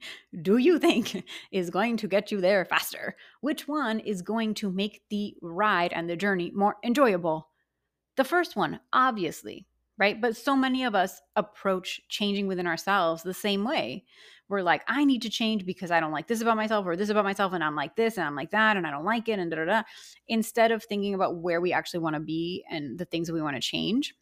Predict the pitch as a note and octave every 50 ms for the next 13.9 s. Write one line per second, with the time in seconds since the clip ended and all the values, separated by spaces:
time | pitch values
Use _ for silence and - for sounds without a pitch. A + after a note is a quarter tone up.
0 | _ - - - A#3 G#3+ F#3+ - - - - - - D#4 D#4 D#4+ - F4+ E4 -
1 | - G3+ G3 - A3 - - - - F#3+ F3 D#3+ D#3+ D#3 - _ _ _ _ _
2 | _ _ _ _ - - - E3+ F3+ F#3 A3 G#3+ F#3 D#3 D3+ D3 C#3 B2+ G#2+ -
3 | - - - - - - - - - A#3 C#4 D4 - - - _ _ _ _ _
4 | _ _ _ _ _ _ _ _ _ _ _ _ _ _ _ - F#3 - F#3 E3+
5 | F3 E3 - - _ _ - G#3+ G3+ G#3 A3 A3+ B3 A#3+ B3+ A#3+ A#3+ A#3+ A#3 G#3+
6 | G#3+ - - - - _ - G3 G3+ G3+ G#3 G3 G3 G3 F#3+ F3 F3+ E3+ F3 F3
7 | F#3 A#3 C4+ C#4+ C4 - - B3 - - - F#3+ F3 D#3+ D#3+ D#3+ D3+ D#3 C#3 C3
8 | D3+ D3 D#3+ - - D3+ C#3+ C#3 E3+ A3 - - - _ _ _ _ _ _ _
9 | _ _ _ _ _ _ _ _ _ _ _ _ _ _ _ _ _ _ _ -
10 | F3+ F3+ F3+ F#3 A#3 B3 A3 G3+ F3+ F3+ - - F#3 E3+ - - - D#3+ F3+ E3
11 | - - - C3+ E3+ F3+ E3+ E3+ E3 E3 E3+ E3+ E3 E3 E3 E3 D#3+ D#3+ D#3 D#3+
12 | D#3+ D#3+ F3 E3+ - - - F#3 F#3 G3 A3 G#3+ A3+ G3 F3+ - - E3+ E3 D#3
13 | D#3 - E3 E3+ - - - C#4+ D#4 C#4 C#4 E3+ D#3+ D3 D3 D3+ D#3